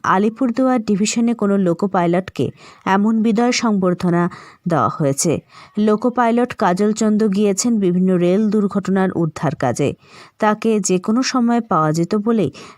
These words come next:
জানা যায়। হাতির মুখোমুখি অনেকবার হয়েছেন, সেই জন্য রেলের তরফ থেকে তাকে দেওয়া হয়েছে পুরস্কারও। বিদায় সংবর্ধনাতে যোগ দিয়ে কাজল চন্দ জানান,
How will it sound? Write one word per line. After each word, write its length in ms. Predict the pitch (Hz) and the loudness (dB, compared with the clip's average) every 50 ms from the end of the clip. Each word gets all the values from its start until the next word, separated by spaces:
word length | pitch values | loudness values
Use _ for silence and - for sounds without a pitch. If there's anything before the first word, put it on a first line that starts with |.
| _ - | _ -4
জানা 300 | 175 175 175 160 - 127 | -2 0 0 2 2 0
যায়। 260 | 131 151 143 131 76 - _ _ _ _ _ _ _ _ _ _ _ - - - - - - - - - - - - _ _ | 0 0 0 -2 -2 -4 _ _ _ _ _ _ _ _ _ _ _ -20 -20 -20 -20 -20 -20 -20 -20 -20 -20 -20 -20 _ _
হাতির 420 | - - - 247 240 233 302 311 294 | -6 -2 0 0 0 2 2 2 2
মুখোমুখি 540 | 285 294 294 - 302 294 302 285 - 294 302 | 2 0 0 0 0 0 0 0 0 0 0
অনেকবার 420 | 269 262 262 247 240 254 247 233 | 2 2 0 0 0 0 0 0
হয়েছেন, 580 | 208 180 202 175 165 160 - - 165 147 - 160 - _ _ _ _ _ _ _ _ _ _ _ _ _ _ _ _ _ _ _ - | 0 0 0 0 0 0 -2 -2 -2 -2 -4 -6 -10 _ _ _ _ _ _ _ _ _ _ _ _ _ _ _ _ _ _ _ -10
সেই 360 | - - - - 240 233 233 | -8 -4 -2 0 0 0 0
জন্য 420 | 214 254 254 262 254 240 165 - 156 - - - - - - - _ _ _ _ _ _ _ _ - 214 | 0 0 2 2 2 0 0 -2 -4 -8 -12 -20 -20 -20 -20 -20 _ _ _ _ _ _ _ _ -4 0
রেলের 360 | 208 208 208 220 220 220 220 220 - _ _ - | 2 2 2 2 2 0 -2 -4 -8 _ _ -2
তরফ 240 | 208 190 185 202 214 214 - | 0 2 2 2 0 -2 -4
থেকে 280 | - 254 - - 151 - _ _ _ - | -4 -4 -2 -2 -4 -4 _ _ _ -2
তাকে 380 | 196 170 170 - - 185 190 185 - | -2 -2 -2 -2 -2 -2 -2 -2 0
দেওয়া 260 | 160 131 131 147 175 | 0 2 2 2 0
হয়েছে 580 | 170 170 214 196 190 190 - - 202 196 202 196 - _ _ _ - _ _ _ - | 0 0 0 0 0 0 0 0 0 0 0 -2 -6 _ _ _ -20 _ _ _ -4
পুরস্কারও। 640 | - 214 180 156 - - - - 127 - - - - _ _ _ _ _ _ _ _ _ _ - | -2 0 0 0 -2 -2 -2 -2 0 0 0 -2 -4 _ _ _ _ _ _ _ _ _ _ -2
বিদায় 360 | 208 233 226 233 254 262 277 | 0 0 2 2 2 2 2
সংবর্ধনাতে 800 | 262 - 277 262 247 240 233 262 240 220 254 254 254 240 - 247 | 0 0 0 0 0 0 0 0 0 0 0 0 0 0 0 -2
যোগ 300 | 208 - 220 208 208 208 | 0 0 0 0 0 0
দিয়ে 240 | 202 233 226 226 226 | 0 0 0 0 0
কাজল 380 | 220 202 165 165 - 180 185 | 0 0 0 0 0 0 0
চন্দ 320 | 185 202 196 185 190 185 185 | 0 0 0 0 0 0 0
জানান, 400 | 180 185 170 170 165 175 214 | 0 0 0 2 2 0 0